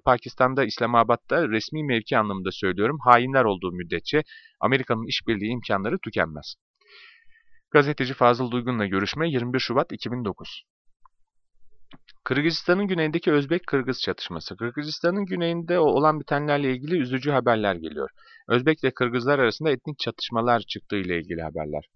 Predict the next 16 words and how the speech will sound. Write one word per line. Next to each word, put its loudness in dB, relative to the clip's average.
Orada 6
ne 2
olup 0
bittiğini -6
bilmiyorum. -2
Güneyde -2
bir 0
takım -4
devrim 0
karşıtlarının 0
yuvalandığını 0
duyuyordum. -4
Gerçi 4
şimdi 0
orada 4
cereyan 2